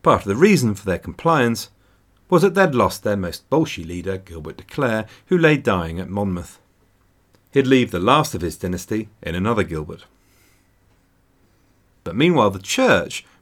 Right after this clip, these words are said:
proved tougher opposition, because they'd acquired a new leader in the new Archbishop of Canterbury, Robert Winchelsea.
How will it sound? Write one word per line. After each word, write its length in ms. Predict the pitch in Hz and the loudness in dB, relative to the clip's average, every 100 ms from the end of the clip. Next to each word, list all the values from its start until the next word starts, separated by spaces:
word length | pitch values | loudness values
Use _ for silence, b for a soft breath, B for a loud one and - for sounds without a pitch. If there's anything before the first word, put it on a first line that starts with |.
| - | -8
proved 260 | 80 78 | -8 -6
tougher 320 | - - - 92 | -2 -2 2 0
opposition, 580 | - 80 80 - 90 - _ | -2 -8 -10 -10 -16 -20 _
because 340 | - 185 120 95 | 0 2 2 0
they'd 160 | 90 | 0
acquired 580 | 117 - - 165 104 78 | -2 -2 0 4 4 0
a 60 | 82 | -4
new 200 | 82 85 | -6 -4
leader 440 | 107 120 127 120 B B B | -2 2 2 0 B B B
in 100 | 113 | 0
the 80 | |
new 300 | 95 143 170 | 2 4 2
Archbishop 600 | - 185 156 - 107 101 | 2 2 0 -4 -8 -8
of 140 | 78 - | -10 -10
Canterbury, 600 | 113 98 - 101 95 85 | -6 -6 -4 -4 -4 -4
Robert 320 | - 76 80 - | -12 -12 -10 -4
Winchelsea. 640 | 110 101 90 - 85 | -4 -4 -8 -8 -10